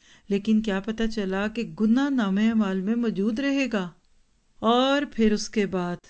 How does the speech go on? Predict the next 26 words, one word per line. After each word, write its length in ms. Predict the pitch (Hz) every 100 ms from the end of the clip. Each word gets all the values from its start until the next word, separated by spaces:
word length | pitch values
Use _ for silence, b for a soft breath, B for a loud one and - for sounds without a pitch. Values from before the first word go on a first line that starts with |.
| -
जबकि 340 | 196 233 220 240
वो 140 | 214
इस 160 | 214 214
गुनाह 220 | 196 185
पे 140 | 202 208
सज़ा 340 | - 185 190 190
देने 300 | 170 175 175
पे 140 | 190 226
पूरी 280 | 220 180 196
तरह 200 | 202 202 202
कादिर 380 | 190 170 160 190
है, 160 | 180 165 _ _ _ _
लेकिन 240 | 190 196
छुपा 280 | 185 185 170
लेगा। 340 | 160 160 170 160 _ _ b b -
इसके 260 | 285 - 349
बरक्स 400 | 320 330 339 262
अल 140 | 240
अफूफ 400 | 220 220 233 247
ज़ात 500 | 214 160 180 190 196 165
वो 220 | 165 180
है, 260 | 170 170 175 _ b b b 175
जब 400 | 151 233 285 285
इसने 400 | 247 226 226 226 226
अफ़ू 600 | - 208 208 - 202 208 214
का 380 | 185 180 180